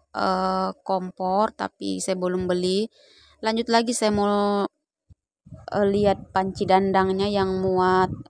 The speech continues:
eh, lima liter, teman-teman, karena panci dandang saya hanya muat tiga liter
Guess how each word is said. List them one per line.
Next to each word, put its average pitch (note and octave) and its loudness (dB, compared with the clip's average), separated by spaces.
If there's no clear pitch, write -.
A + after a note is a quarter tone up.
eh, F#3+ -2
lima F#3+ 2
liter, F#3+ -4
teman-teman, F#3 -2
karena F#3 -4
panci F#3 -6
dandang F#3 2
saya F#3+ 0
hanya F#3 0
muat F3+ -4
tiga D#3+ -4
liter E3 -8